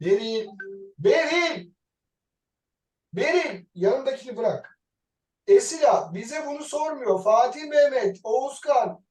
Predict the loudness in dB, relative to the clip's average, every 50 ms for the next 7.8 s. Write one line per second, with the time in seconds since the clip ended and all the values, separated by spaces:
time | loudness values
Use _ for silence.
0 | _ _ _ -14 -2 0 2 2 2 0 -2 -2 -2 -2 -2 -4 -8 -10 -8 -8
1 | -8 -6 -4 -2 -2 -2 -2 -4 -6 -4 -4 -4 -2 -2 -6 -8 -12 _ _ _
2 | _ _ _ _ _ _ _ _ _ _ _ _ _ _ -20 -20 _ -14 -14 -10
3 | -10 -10 -10 -10 -12 -14 -14 -14 -10 -6 -6 -4 -4 -4 -2 -2 -2 -2 -2 -4
4 | -6 -6 -6 -6 -8 -10 -10 -10 -12 -12 -10 -10 -8 -6 -2 0 2 2 2 0
5 | -2 -2 -4 -4 -2 0 0 -2 -2 -2 -6 -12 _ _ _ _ _ _ _ _
6 | _ -16 -14 -10 -10 -10 -10 -10 -12 -12 -12 -12 -12 -10 -8 -8 -8 -8 -6 -6
7 | -4 -2 0 -2 -2 -4 -8 -8 -6 -6 -6 -6 -8 -10 -10